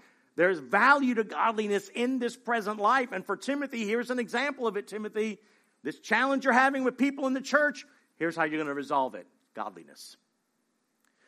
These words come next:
They're gonna look at you. They're gonna see you. They're gonna watch your life, the example you're setting, uh, uh, before them, and they're not gonna have anything evil to say about you. Those of you who have problems in the workplace, you got coworkers who don't like you,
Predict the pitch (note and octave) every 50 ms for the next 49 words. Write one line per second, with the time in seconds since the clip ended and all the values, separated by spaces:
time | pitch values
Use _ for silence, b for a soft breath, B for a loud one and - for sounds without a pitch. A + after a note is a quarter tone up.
0 | _ _ _ _ - F3 G3+ B3 C4 C4 C4 C4+ B3+ B3 A#3 A3+ A3+ A3 - -
1 | - G#3 G#3 F#3 D#3 G#3 A#3+ B3 A#3+ C4 C4 B3+ C4 - - B3 A#3+ A#3 A3 F#3
2 | G3+ G3+ F#3 F3 F3 F3+ F3+ F3 B B B B B - - A3 A#3+ B3 C4 C4
3 | A3+ G3+ F#3+ G#3 A3 A#3 B3+ C4+ C4+ - - C4+ C4 B3+ A#3 G3+ F#3 F3 F3+ F3+
4 | - - _ _ - E3 F3+ F3+ D3+ - - G#3+ C4 C#4+ C#4+ C#4 C4+ C4 A3+ A#3+
5 | A3 - - A3+ G#3+ G3 F#3+ F#3+ F#3+ F#3 F3+ - b b b b b b _ E3+
6 | E3+ F3 F3 - - - F#3+ E3+ D3+ F#3+ F#3 - - C4 D4 D4 C#4 A#3+ A3 F#3+
7 | F#3+ F#3+ F#3+ F3+ B B B - D#3 E3 E3 G3 A3 A#3 A3 G#3+ A3 A3 G#3 F#3+
8 | G3+ F#3 G#3 G#3+ G#3+ G#3 A3 A3 A3 A3+ A3+ G#3+ B3 B3 B3+ - - C4+ C4 C4
9 | B3 A#3+ G3+ F#3 E3+ - - E3 C3+ - _ _ _ _ _ _ _ _ _ _
10 | _ _ _ _ _ _ _ _ _ _ _ _ b b b b b F3+ A3 B3
11 | A3 A#3+ G3+ A#3+ A#3+ A3+ A#3 A3+ G3+ - - - B3+ C4+ B3+ A#3+ B3 A#3+ G#3 G3+
12 | A#3+ A3 A#3 A#3 B3 B3+ B3 B3+ - G3 F3+ C#3 B2 - - D3+ D3+ D3 C3+ -
13 | - - B3 B3 B3 B3 B3 B3 A#3 A#3+ B3 A#3 - - G3+ A3+ A3+ A3+ - G#3
14 | A3 A3 A3 - G#3+ A#3+ A#3 G#3+